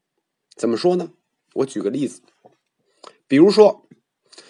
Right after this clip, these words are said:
我们看到谷子的种子，它可以发芽儿，发完芽儿就长茎，长完茎就开花儿、结穗儿，最后成为了谷子。那么种子、茎、花儿、谷子，它是不一样的事物，对不对？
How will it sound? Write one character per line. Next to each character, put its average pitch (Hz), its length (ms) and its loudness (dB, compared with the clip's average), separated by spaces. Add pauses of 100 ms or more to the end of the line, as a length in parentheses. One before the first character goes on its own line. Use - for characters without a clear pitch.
(180)
我 135 100 2
们 147 100 2
看 185 300 0
到 - 380 2
谷 127 200 -2
子 180 200 -2
的 180 120 4
种 120 300 0
子， 143 340 -2
它 160 140 -8
可 165 140 -4
以 143 40 -4
发 165 200 2
芽 131 120 4
儿， 135 220 4 (800)
发 190 200 2
完 190 140 2
芽 156 120 4
儿 160 100 4
就 165 80 -2
长 98 240 -2
茎， 165 320 -2 (100)
长 131 160 -2
完 160 160 2
茎 185 300 -2
就 131 100 -10
开 170 240 -2
花 165 140 -2
儿、 165 200 0
结 131 220 -4
穗 170 160 -4
儿， 131 140 0 (240)
最 165 120 -4
后 135 140 -4
成 127 160 -8
为 131 100 -2
了 131 80 -4
谷 117 240 -8
子。 - 280 -12 (420)
那 175 140 0
么 160 180 4
种 127 380 0
子、 170 320 -4 (560)
茎、 - 400 -4 (120)
花 - 240 0
儿、 165 160 2
谷 90 240 -14
子， - 360 -12
它 - 120 -10
是 180 80 -8
不 190 220 -8
一 113 140 -6
样 87 180 -4
的 85 60 -12
事 - 180 -12
物， - 160 -10 (460)
对 127 100 -2
不 107 80 -2
对？ 113 260 -4